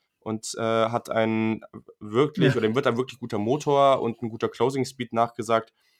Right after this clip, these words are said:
Speaker 1: Je nach Gewicht kann der auch sehr, sehr vielseitig eingesetzt werden. Ähm, also potenziell auch als Inside Linebacker, ähm, oder eben er haut ein bisschen mehr Gewicht drauf und wird eben eher am, wird eher am, als, als Edge Defender oder als Pass Rusher agieren. Also da hat man sich auch nochmal ganz coole Spieler reingeholt.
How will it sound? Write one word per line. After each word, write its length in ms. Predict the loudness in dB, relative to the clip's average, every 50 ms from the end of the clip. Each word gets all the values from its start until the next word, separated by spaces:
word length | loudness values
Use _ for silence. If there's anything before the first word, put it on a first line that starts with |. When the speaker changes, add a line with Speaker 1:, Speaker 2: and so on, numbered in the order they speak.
| _ _
Speaker 1:
Je 120 | _ 0 4
nach 200 | 4 4 4 4
Gewicht 360 | -2 2 4 4 2 2 -2
kann 180 | -6 -4 0 2
der 140 | 2 2
auch 140 | 2 2 0
sehr, 160 | 0 -2 -2
sehr 100 | -2 -2
vielseitig 460 | -4 -4 -6 -4 -2 -2 -2 -2 -2 -2
eingesetzt 480 | -2 -2 -2 -2 -4 -6 -6 -6 -4
werden. 320 | 0 0 0 0 0 -4 -6 _ _ _ _ _ -8
Ähm, 320 | -6 -4 -4 -2 -4 -4 -4
also 380 | -4 -4 -4 -4 -4 -6 -8 _ _ _
potenziell 420 | -8 -6 -6 -6 -4 -4 -2 -2
auch 120 | -2 -2 -2
als 120 | -4 -4
Inside 280 | -6 -6 -6 -6 -6 -4
Linebacker, 580 | -4 -4 -2 -2 -4 -6 -4 -2 -2 -2 -2 -6 _ _ _ _
ähm, 300 | -4 -4 -4 -2 -4 -6
oder 280 | -6 -6 -4 -4 -2 0
eben 220 | 0 -2 -2 -2
er 300 | 0 0 2 0 0 -2 -8 _ _ -12
haut 180 | -10 -10 -8 -8
ein 60 | -10
bisschen 220 | -10 -8 -6 -6
mehr 140 | -4 -4 -4
Gewicht 320 | -6 -6 -8 -8 -8 -4
drauf 240 | 0 0 0 0 0
und 160 | -4 -8 -6
wird 160 | -6 -6 -6 -6
eben 180 | -6 -6 -6
eher 340 | -2 0 2 2 2 0 -2 _ _ _ _ _ _ _
am, 280 | -10 -10 -8 -12 -12
wird 160 | -10 -10 -6 -4
eher 320 | -2 0 0 0 -2 -2
am, 300 | -4 -8 -10 -10 -14 -16 _ _
als, 240 | -14 -14 -14 -14
als 320 | -14 -14 -14 -14 -16 -18 -20 _ _ _ _ -20 -20 _ _ _
Edge 220 | -2 -2 -2 -2 -2 -4
Defender 400 | -4 -2 0 0 0 2 2 2
oder 140 | 2 0
als 140 | -2 -2 -4
Pass 260 | -4 -2 -2 -2 0
Rusher 220 | -2 -2 -2 -2 -4
agieren. 320 | -4 -2 -4 -4 -4 -4
Also 200 | -4 -6 -8 -8
da 140 | -6 -4 -4
hat 140 | -4 -4 -6
man 100 | -10 -10
sich 160 | -10 -10 -10
auch 80 | -10 -8
nochmal 240 | -8 -8 -8 -8
ganz 180 | -8 -10 -12 -12
coole 180 | _ -14 -12 -12
Spieler 280 | -14 -10 -8 -6 -4
reingeholt. 440 | -4 -4 -6 -6 -6 -6 -6 -8 _